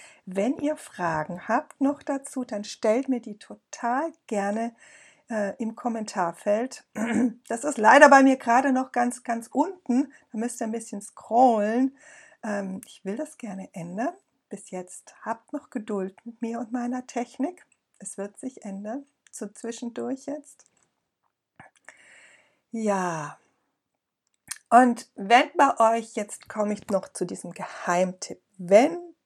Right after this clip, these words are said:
bei euch während des Malens, also ihr seid mutig, die, doch wieder dran gegangen, habt eure Sachen ausgepackt, habt losgelegt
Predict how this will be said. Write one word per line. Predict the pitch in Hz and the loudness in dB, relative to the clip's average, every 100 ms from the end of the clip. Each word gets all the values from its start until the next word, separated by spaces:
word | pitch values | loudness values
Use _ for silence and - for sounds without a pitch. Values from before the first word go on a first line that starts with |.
| _ | _
bei | - 220 226 233 - _ | 2 2 2 0 -4 _
euch | - 165 175 175 _ _ _ _ _ _ _ - | -4 -4 -6 -14 _ _ _ _ _ _ _ 0
während | 180 233 294 294 277 | 6 6 6 2 2
des | 277 - | 0 -2
Malens, | 208 160 151 165 - | -4 -6 -8 -10 0
also | - 285 294 | 4 4 6
ihr | 262 | 0
seid | 262 214 180 - _ | 2 0 0 -6 _
mutig, | 214 285 359 262 - | 2 6 6 4 -6
die, | 220 - _ - _ _ _ - | -16 -20 _ -20 _ _ _ 4
doch | 262 262 | 4 4
wieder | 240 220 | 0 0
dran | 220 - 170 185 | -2 -8 -6 -8
gegangen, | 180 - 165 185 196 _ - | -8 -8 -10 -12 -18 _ -6
habt | 233 247 - | -6 -6 -2
eure | 208 208 214 | 0 0 -2
Sachen | - - 202 | -12 -14 -14
ausgepackt, | - 180 180 - 185 - 180 _ - | -6 -6 -6 -14 -16 -16 -16 _ -4
habt | 220 240 - | -2 -2 -10
losgelegt | 202 180 175 - - 185 185 175 - _ | -6 -4 -4 -8 -12 -10 -8 -8 -10 _